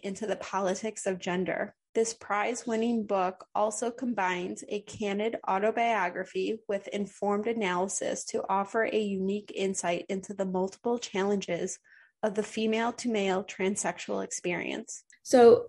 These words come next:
um, Jameson, thank you so much for joining me today. I have been very much looking forward to this conversation.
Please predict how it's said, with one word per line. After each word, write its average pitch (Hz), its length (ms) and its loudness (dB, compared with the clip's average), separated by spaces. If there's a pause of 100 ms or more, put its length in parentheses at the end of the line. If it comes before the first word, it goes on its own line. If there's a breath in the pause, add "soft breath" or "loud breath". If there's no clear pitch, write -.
um, 208 400 4
Jameson, 240 680 6
thank 226 220 6
you 269 100 4
so 214 240 0
much 208 240 0
for 262 160 4
joining 202 400 4
me 190 140 6
today. 196 480 6
I 196 340 4
have 208 240 -2
been 190 320 2 (100)
very 208 220 8
much 185 320 4
looking 190 240 4
forward 185 300 4
to 190 360 4
this 190 240 4
conversation. 196 1000 4